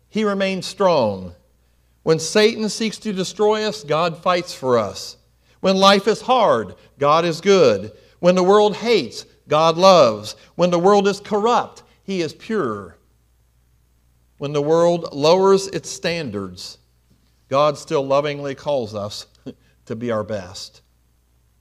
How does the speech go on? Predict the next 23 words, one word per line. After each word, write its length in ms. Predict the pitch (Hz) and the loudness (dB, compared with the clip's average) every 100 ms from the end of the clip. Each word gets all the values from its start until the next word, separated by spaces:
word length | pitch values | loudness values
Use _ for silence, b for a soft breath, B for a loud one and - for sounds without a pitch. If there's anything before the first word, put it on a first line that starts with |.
| _ _ _ _ _ _ | _ _ _ _ _ _
God 220 | - 175 185 | -4 -2 -2
is 100 | 143 | -4
holy. 500 | - 180 107 87 87 _ _ _ _ _ _ _ _ _ _ _ _ _ _ | -2 -2 -4 -12 -18 _ _ _ _ _ _ _ _ _ _ _ _ _ _
That 200 | 151 196 | -2 0
is 140 | 196 | 0
our 140 | 170 147 | 0 -2
standard. 680 | - - 196 226 254 247 | -6 -4 -4 -2 -4 -4
That 180 | 175 165 | -2 -2
is 120 | 156 | -2
our 120 | 151 147 | -4 -2
motivation. 720 | 147 151 135 170 208 226 202 | -2 -2 0 -2 -2 -8 -4
That 180 | 185 180 | -4 -4
is 140 | 160 | -2
our 180 | 175 165 | 0 0
assurance. 640 | 147 214 190 104 92 - _ _ _ _ _ | -2 -4 -4 -6 -12 -20 _ _ _ _ _
On 100 | 151 | -8
your 120 | 165 | 0
outline, 480 | 185 220 151 160 180 | 2 2 2 -2 -2
you've 120 | 147 | -2
got 160 | 156 156 | 0 0
a, 40 | |
a, 600 | 135 139 135 139 127 143 | 0 -2 -4 -4 -4 -4
a, 100 | 123 | -8